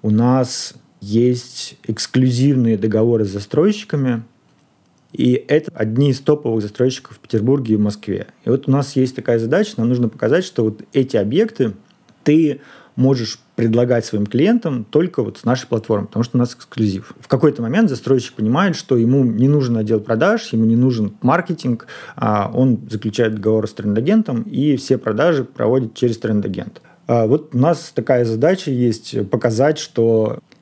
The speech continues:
вот эти застройщики у нас на эксклюзиве.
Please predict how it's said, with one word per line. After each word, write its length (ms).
вот 180
эти 200
застройщики 640
у 40
нас 380
на 100
эксклюзиве. 680